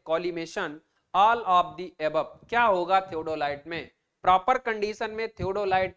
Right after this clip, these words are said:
कब होगा? जल्दी बताओ भाई, जल्दी बताओ। तो axis of the plate perpendicular to the vertical axis, मैंने ये भी बताया, ये भी आपका बिल्कुल सही है, बिल्कुल सही है। ठीक है, the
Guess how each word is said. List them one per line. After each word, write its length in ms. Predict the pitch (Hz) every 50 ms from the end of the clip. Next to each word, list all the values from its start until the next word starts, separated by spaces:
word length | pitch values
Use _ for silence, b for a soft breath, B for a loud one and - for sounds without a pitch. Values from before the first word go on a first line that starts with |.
| _ -
कब 180 | 190 180 165
होगा? 480 | 156 147 139 139 139 165 160 127 - - _ _ _ _ -
जल्दी 240 | 151 170 185 202 170
बताओ 300 | 165 147 143 139 131 127
भाई, 200 | 131 120 120 117 - - - - - _ _ - - - - _ _ _ _ _ _ _ _ _ _ _ _ _ b b b b b b b b b
जल्दी 320 | 143 156 170 185 196 220
बताओ। 340 | 202 175 - 151 135 123 - _ b b b b b b b
तो 60 | 233 247 - -
axis 420 | 196 202 202 - - - 311 311 285
of 200 | 277 269 254 220
the 100 | 262 262 262
plate 340 | - 269 247 233 226 226 226 - - 226
perpendicular 640 | 214 214 - 226 220 226 254 294 240 262 262 262 254
to 140 | 247 262 254
the 100 | 247 254 247
vertical 440 | 202 208 214 208 233 214 233 226 226
axis, 280 | 220 220 - 262 233 220
मैंने 200 | 226 220 220 220
ये 180 | 208 202 196
भी 100 | 190 226 214
बताया, 380 | 226 226 220 214 214 220 220
ये 240 | 214 190 175 185 185
भी 160 | 185 214 233
आपका 340 | 226 202 196 - - 220 220
बिल्कुल 400 | 185 160 180 185 170 - 214 240
सही 380 | - - - 151 147 147 143 135
है, 160 | 131 123 117 113 - _
बिल्कुल 380 | 139 156 165 170 - - 220 240
सही 400 | - - - 165 156 160 170 156
है। 220 | 135 127 117 110 - _ _
ठीक 200 | - 190 202 202
है, 200 | 247 220 - - b b b b b b b
the 80 | 202 208